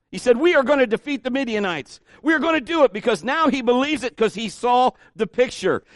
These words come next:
God told him, but now he's got a revelation in his mind. What changed? He got the picture. When he said, "You know what? That's me. I'm the cupcake. They're talking about me."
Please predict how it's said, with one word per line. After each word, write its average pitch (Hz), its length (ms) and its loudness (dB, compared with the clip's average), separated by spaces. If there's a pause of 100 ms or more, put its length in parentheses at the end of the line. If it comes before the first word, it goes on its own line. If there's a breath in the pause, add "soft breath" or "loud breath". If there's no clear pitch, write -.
(100)
God 220 300 0
told 277 300 2
him, 214 100 -2
but 180 160 -4
now 226 220 -2
he's 208 200 -2
got 208 220 0
a 208 60 0
revelation 208 580 -2
in 202 80 -2
his 185 180 -2
mind. 190 400 -2 (300 soft breath)
What 247 240 4
changed? 240 640 -2 (160 soft breath)
He 262 180 -4
got 220 300 -4
the 254 80 -4
picture. 226 640 -2 (1400)
When 190 160 0
he 262 220 2
said, 233 320 0
"You 247 100 -4
know 240 100 2
what? 269 300 2
That's 233 180 -4
me. 277 240 0
I'm 302 220 0
the 302 80 0
cupcake. - 720 -4 (880)
They're 349 140 2
talking 262 360 2
about 311 320 2
me." 349 480 -4